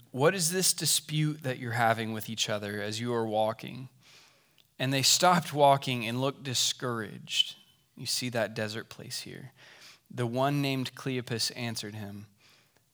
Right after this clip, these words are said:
"Are you the only visitor in Jerusalem who doesn't know the things that happened there in these days?" "What things?" he asked them. So Jesus, he engages with these guys and,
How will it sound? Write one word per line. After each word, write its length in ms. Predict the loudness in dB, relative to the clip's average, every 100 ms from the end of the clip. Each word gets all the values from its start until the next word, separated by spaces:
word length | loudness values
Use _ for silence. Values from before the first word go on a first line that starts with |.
| _ _ _ _ _
"Are 80 | -6
you 360 | -4 -2 0 0
the 180 | -2
only 480 | -2 -2 -2 -2 -4
visitor 420 | -2 -4 -2 -2
in 140 | -2 -4
Jerusalem 800 | -6 -8 -6 -6 -6 -8 -10 -14 -18 -20 -20 _ -20 -14
who 120 | -12
doesn't 500 | -4 -2 -2 -4 -4
know 200 | -6 -6
the 120 | -6
things 380 | -8 -8 -8 -6
that 160 | -6 -6
happened 540 | -4 -4 -4 -6 -8
there 320 | -6 -4 -4
in 100 | -4
these 240 | -6 -6 -6
days?" 600 | -8 -8 -8 -8 -10 -12 _ _ _ _ _ _ _ _ _ _ _
"What 280 | -4 -2 -2
things?" 540 | -2 -2 -2 -6 -8
he 140 | -6 -6
asked 300 | -4 -4 -6
them. 260 | -12 -16 -18 _ _ _ _ _ _ _ _ _ _ _ _ _ _
So 180 | -4 0
Jesus, 460 | 2 2 2 2 0
he 180 | 0 0
engages 680 | -2 0 0 2 0 -2 -4
with 180 | -8
these 240 | -6 -6 -4
guys 500 | -4 -4 -4 -4 -6
and, 140 | -6